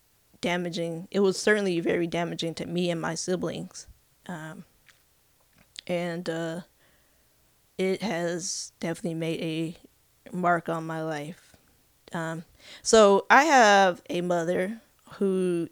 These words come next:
is, who ha-, who has borderline personality disorder. Um, for those who don't know what borderline personality disorder, it is a mental disorder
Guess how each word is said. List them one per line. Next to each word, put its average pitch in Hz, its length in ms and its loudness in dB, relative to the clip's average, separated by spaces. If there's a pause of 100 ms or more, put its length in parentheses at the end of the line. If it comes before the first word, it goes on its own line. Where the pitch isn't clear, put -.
is, 175 580 -4 (100)
who 339 120 -2
ha-, 202 160 0
who 196 80 4
has 185 240 6
borderline 175 560 2
personality 175 520 -2
disorder. 185 600 0 (720)
Um, 170 560 -4 (680)
for 180 340 2
those 190 640 2
who 180 260 -8 (160)
don't 214 280 2
know 226 220 0
what 214 340 0 (280)
borderline 196 480 -2
personality 185 520 -4
disorder, 180 400 -2
it - 120 -8
is 185 460 -2
a 165 200 -4
mental 175 340 -4
disorder 170 680 -4